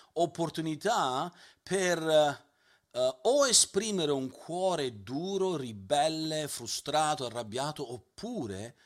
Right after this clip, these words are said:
offre quelle opportunità ai figli di Dio per mostrare la gentilezza verso quelle persone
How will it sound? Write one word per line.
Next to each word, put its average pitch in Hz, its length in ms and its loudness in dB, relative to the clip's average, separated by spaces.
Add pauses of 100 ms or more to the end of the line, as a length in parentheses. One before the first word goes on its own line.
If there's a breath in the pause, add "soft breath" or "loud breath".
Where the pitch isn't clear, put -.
(460 soft breath)
offre 143 420 -2
quelle 120 200 -6
opportunità 131 720 -4
ai 160 240 4
figli 151 320 -6
di 165 160 -8
Dio 101 300 -8
per 127 160 -8
mostrare 110 760 -4 (300 soft breath)
la 143 220 0
gentilezza 127 760 -4
verso 151 400 -2
quelle 143 220 -2
persone 95 640 -6